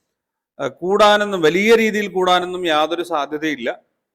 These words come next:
ആ, മൊത്തത്തിൽ എത്ര പേർ പങ്കെടുത്തു എന്നുള്ളത് നമുക്കറിയില്ലല്ലോ. നിങ്ങളുടെ എക്സാം ഹാളിൽ കൃത്യമായിട്ട് സ്റ്റുഡൻസ് ഉണ്ടായിരുന്നു എന്നുള്ള കാര്യം തീർച്ചയായിട്ടും നിങ്ങൾ കമന്റായി രേഖപ്പെടുത്തുക.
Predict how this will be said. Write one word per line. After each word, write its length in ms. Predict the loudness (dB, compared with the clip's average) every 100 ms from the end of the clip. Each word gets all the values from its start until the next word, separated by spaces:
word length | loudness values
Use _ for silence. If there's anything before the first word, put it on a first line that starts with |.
| _ _ _ _ _ _ _ _ -14
ആ, 60 | -10
മൊത്തത്തിൽ 480 | -4 -4 -4 -4 -4
എത്ര 220 | -2 -2
പേർ 160 | 0 0
പങ്കെടുത്തു 580 | 0 0 0 0 0
എന്നുള്ളത് 260 | 0 0 0
നമുക്കറിയില്ലല്ലോ. 680 | -2 0 2 2 0 -2 -4
നിങ്ങളുടെ 600 | -6 -4 -2 0 0 -2 -4 _ _ -10
എക്സാം 420 | -10 -6 -4 -4
ഹാളിൽ 440 | 0 2 2 -2 -6 _ _ -18
കൃത്യമായിട്ട് 760 | -10 -6 -2 0 -2 -2 -2
സ്റ്റുഡൻസ് 460 | -2 0 0 -2 -6
ഉണ്ടായിരുന്നു 540 | -2 2 2 0 -4
എന്നുള്ള 280 | -8 -4 -2
കാര്യം 260 | -2 -2 -4
തീർച്ചയായിട്ടും 440 | -6 -4 -4 -4
നിങ്ങൾ 160 | -6 -4
കമന്റായി 380 | -4 -2 0
രേഖപ്പെടുത്തുക. 540 | 0 -2 -6 -4 -4